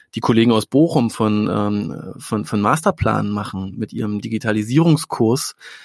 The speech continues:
ja, Weiterbildung für Unternehmen im Bereich Digitalisierung, dann bauen die ja ganze Spielfilmsets dort auf. Oder man könnte denken, die drehen einen Tatort gerade mit richtigen Schauspielern und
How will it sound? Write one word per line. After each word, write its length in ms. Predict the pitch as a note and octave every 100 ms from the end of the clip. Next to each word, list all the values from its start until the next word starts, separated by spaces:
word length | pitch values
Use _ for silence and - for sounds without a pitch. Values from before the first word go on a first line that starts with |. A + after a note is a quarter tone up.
| _ -
ja, 180 | A2 A#2
Weiterbildung 680 | A2+ B2 C3 B2+ B2 A#2+
für 200 | - -
Unternehmen 720 | B2+ A#2+ A#2 A2+ A2+ A2+ A2 A2
im 120 | B2
Bereich 340 | A#2+ A2 A2+ -
Digitalisierung, 880 | A#2 A#2 - A2+ A2 A#2+ A#2+ A#2 - - - - -
dann 480 | G#2+ G#2+ G#2+ G2 D#2+ D#2+
bauen 320 | - G2+ C3
die 80 | B2+
ja 440 | A#2+ G#2+ G#2+ G#2 G#2 G#2+
ganze 260 | A2 A2 -
Spielfilmsets 840 | - D3 D3+ B2 G#2 - G2+ -
dort 220 | - G2 -
auf. 440 | F#2+ F#2+ - -
Oder 160 | G#2 G2+
man 140 | G2+
könnte 200 | A2 G#2
denken, 280 | G#2 G#2+ A2
die 80 | A2
drehen 240 | G#2+ G#2+
einen 100 | G#2
Tatort 540 | - A2 C#3 - G#2+
gerade 480 | - F2+ F2+ F#2 G#2+
mit 320 | A2+ A2 - -
richtigen 480 | - - G#2+ A#2+ A#2
Schauspielern 760 | - A#2+ B2 - A#2 G#2+ G#2 G#2
und 180 | G2